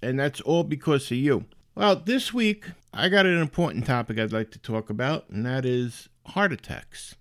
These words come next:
How many of you really know all the indicators of a heart attack? We know what we see on T V. Person clutches their chest, they feel weak, they're passing out, they got chest pain. That is a good indicator.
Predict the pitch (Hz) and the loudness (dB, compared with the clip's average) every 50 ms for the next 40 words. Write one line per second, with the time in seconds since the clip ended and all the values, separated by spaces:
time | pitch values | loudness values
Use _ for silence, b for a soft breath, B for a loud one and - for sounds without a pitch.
0 | _ _ _ - 190 226 254 269 262 254 233 196 170 160 156 151 147 175 202 220 | _ _ _ -2 0 2 2 4 4 4 2 2 2 2 2 2 4 4 4 4
1 | 220 220 214 190 175 165 160 151 147 147 143 143 131 - _ - 143 156 170 165 | 4 4 4 4 4 4 4 4 4 2 2 0 -4 -6 _ -2 0 0 2 2
2 | 165 131 - - 151 151 131 131 123 - - 110 110 101 104 95 104 104 95 92 | 0 0 0 2 2 2 0 -2 -4 -2 0 0 0 0 0 -2 -2 -2 -2 -2
3 | 92 95 117 104 92 85 78 - - - - - - - - - 143 147 151 151 | -2 -2 -2 -2 -2 -4 -6 -8 -10 -14 -14 -16 -20 -16 -4 2 4 6 6 6
4 | 156 160 160 165 156 131 107 135 131 120 - - 147 131 120 110 101 - - 107 | 6 4 4 4 4 4 4 2 2 0 0 0 0 2 2 0 0 0 0 0
5 | 101 95 101 92 78 78 - _ _ _ _ - - 127 113 107 98 - - 95 | 0 0 0 -2 -2 -4 -6 _ _ _ _ -4 0 0 0 0 0 -2 -6 -8
6 | 85 - - - 123 127 123 - - 113 104 90 - 110 104 98 - - - 156 | -8 -8 -6 -4 -2 -2 -2 -4 -4 -6 -6 -2 0 0 0 0 0 0 2 4
7 | 165 165 143 - - - - - _ _ - 98 95 - - - 151 143 113 107 | 4 4 2 0 -4 -14 -18 -20 _ _ 0 0 0 -2 -2 -2 0 2 2 2
8 | 107 107 107 123 170 196 196 185 170 - - - 101 87 85 - - - 151 151 | 2 0 0 2 2 2 2 2 0 -4 -8 -4 -4 -4 -4 -4 -4 -2 0 0
9 | 143 131 - - 117 127 151 175 180 175 170 170 - 127 101 - 85 82 - _ | 0 -2 -4 -6 -4 -2 -2 0 0 0 -2 -2 -4 -4 -4 -4 -4 -8 -8 _
10 | - - - 190 190 - - - _ - 175 175 170 170 170 165 160 160 - _ | -10 -6 -2 -2 -2 -4 -6 -8 _ -2 -2 0 0 0 0 -2 -2 -4 -8 _
11 | _ _ _ - 240 233 240 247 226 - 208 170 165 180 175 196 196 196 185 147 | _ _ _ 0 2 4 4 4 4 2 2 4 4 6 6 6 6 4 2 0
12 | 107 - 95 85 78 85 107 | -2 -2 -2 -2 -2 -2 -4